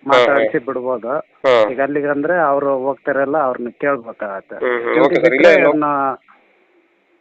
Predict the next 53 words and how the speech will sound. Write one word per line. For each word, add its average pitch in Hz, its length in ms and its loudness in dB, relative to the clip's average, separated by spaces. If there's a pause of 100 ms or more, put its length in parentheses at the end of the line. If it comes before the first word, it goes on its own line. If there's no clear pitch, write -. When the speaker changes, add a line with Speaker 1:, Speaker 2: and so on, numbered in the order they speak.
Speaker 2:
ಓಕೆ 147 140 0
ಸರ್, 143 100 0
ಇಲ್ಲೇ 151 220 4
ಲೋಕಲ್ 160 260 4
ಅಲ್ಲಿ 160 140 2
ತುಂಬಾ 151 180 2
ಕಂಪ್ನಿಗಳು 139 580 0
ಇದಾವೆ, 135 160 6
ಇಲ್ಲೇ 147 120 2
ಲೋಕಲ್ 147 280 4
ಅಲ್ಲಿ 139 120 4
ಸಿಗುತ್ತೆ 127 320 2
ನೋಡ್ರಿ, 113 160 4
ಅಂತ 110 120 2
ತೊಂದ್ರೆ 113 200 2
ಇಲ್ಲ 110 120 2
ನಿಮಗೆ. 107 200 2
ಅದು - 920 -2
Speaker 1:
ಸರಿ 131 100 2
Speaker 2:
ವಿಡಿಯೋ 151 200 6
Speaker 1:
ಸರ್. - 80 0
Speaker 2:
ಸಬ್ಮಿಟ್ 156 260 0
ಮಾಡಿರ್ತೀವಿ 151 340 2
ನಾವು, 127 160 4
ನಮ್ 151 200 4
ಕಡೆಯಿಂದ 151 340 2
ಎನ್ 143 220 4
ಬಿ 147 140 -2
ಎನ್ 143 160 2
ಕನ್ನಡ 139 200 4
YouTube 131 220 -2
ಚಾನೆಲ್ 139 160 0
ಕಡೆಯಿಂದ 135 180 0
ಬಂದು 135 200 4
ನಿಮ್ 127 160 0
ಗಾಡಿ 127 140 4
ಯಾರನ್ನ 135 180 2
ಕಂಪ್ನಿಗೆ 131 380 0
ಅಟ್ಯಾಚ್ 135 200 0
ಮಾಡ್ಕೊಂಡ್ರೆ, 123 420 2
ನಿ-, 123 420 4
ನಿಮ್, 120 460 -4
ಆ, 123 160 4
ಲೋಕಲ್ 127 300 2
ನಿಮ್ 127 240 0
ಮನೆ 123 120 4
ಹತ್ರ 123 140 0
ಯಾರನ್ನ 123 200 4 (640)
ಹುಡುಗರು 135 260 4
ಅಗ್ರಿಮೆಂಟ್ 127 320 2
ಮಾಡ್ಕೊಂಡು 127 280 4
ಲೀಸ್ 131 180 0
ತಗೊಂಡ್ರೆ, 120 580 2